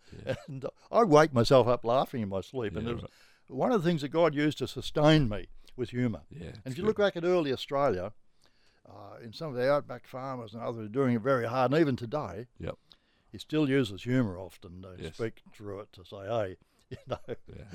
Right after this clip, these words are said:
Speaker 1: that's right.
Speaker 2: "you can laugh at this and you can get through it, perhaps, in a, in a lighter way."
Speaker 1: Yeah.
Speaker 2: Yes.
Speaker 1: Um, I want to ask you a question which is sort of a little bit related to what you talked about in regards to the physical, um,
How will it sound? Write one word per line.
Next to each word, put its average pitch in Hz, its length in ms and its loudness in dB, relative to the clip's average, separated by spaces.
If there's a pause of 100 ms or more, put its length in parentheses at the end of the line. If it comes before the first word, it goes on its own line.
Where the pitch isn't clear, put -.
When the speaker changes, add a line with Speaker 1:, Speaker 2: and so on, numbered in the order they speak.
(220)
Speaker 1:
that's 143 220 -14
right. 151 120 -2
Speaker 2:
"you 151 100 2
can 147 100 4
laugh 170 360 10
at 160 100 6
this 147 220 6
and 139 100 -2
you 135 80 2
can 131 80 -2
get 139 200 2
through 175 300 10
it, 120 160 2
perhaps, 123 380 -2 (260)
in 131 140 0
a, - 20 -2
in 131 180 -6
a 120 40 0
lighter 120 440 8
way." 104 480 4 (400)
Speaker 1:
Yeah. 104 120 -18 (200)
Speaker 2:
Yes. 101 300 -10 (380)
Speaker 1:
Um, 151 240 4 (140)
I 147 100 4
want 185 180 6
to 220 60 2
ask - 180 2
you 131 60 -2
a - 40 -4
question 110 240 2
which 107 160 4
is - 100 2
sort 165 140 0
of 123 80 2
a 113 40 4
little 151 160 4
bit 131 120 6
related 98 320 4
to - 80 -6
what 95 120 -2
you 92 60 -10
talked 104 240 -8
about 82 240 -4
in 85 280 -8
regards 85 400 -2
to - 80 -20
the - 80 -6
physical, 92 720 -2 (160)
um, 82 440 -4